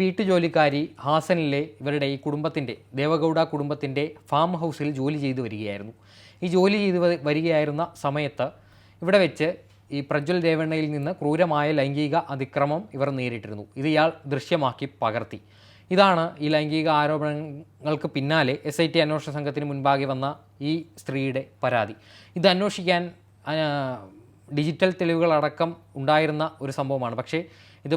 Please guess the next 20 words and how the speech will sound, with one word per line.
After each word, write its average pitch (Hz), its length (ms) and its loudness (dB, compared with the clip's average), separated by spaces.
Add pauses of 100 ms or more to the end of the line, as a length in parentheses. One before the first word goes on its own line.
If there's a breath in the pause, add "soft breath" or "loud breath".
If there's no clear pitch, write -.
പ്രജ്വൽ 180 320 4 (100)
രേവണ്ണയെന്ന് 175 460 2
ഉറപ്പിക്കാൻ 139 380 0 (600)
ഇന്ത്യയിൽ 202 340 4
ഇതുവരെ 170 280 2 (640)
സ്വീകരിച്ചിട്ടില്ലാത്തൊരു 156 880 0
അന്വേഷണ 147 300 -4 (120)
രീതിയാണ് 135 380 -2 (260)
അന്വേഷണ 139 340 -6
സംഘം 127 260 -4
പിന്തുടർന്നത്. 113 520 -6
കാരണം 127 240 -2 (800 soft breath)
ഒരു 120 140 -2 (680 soft breath)
പ്രബലമായ 160 480 4 (120)
രാഷ്ട്രീയ 147 400 0
കുടുംബം, 123 300 -6
അപ്പോൾ 131 140 -4 (100)
കൃത്യമായ 151 440 0 (100)
തെളിവുകളില്ലെങ്കിൽ 143 760 -2
ഇത്, 143 140 -2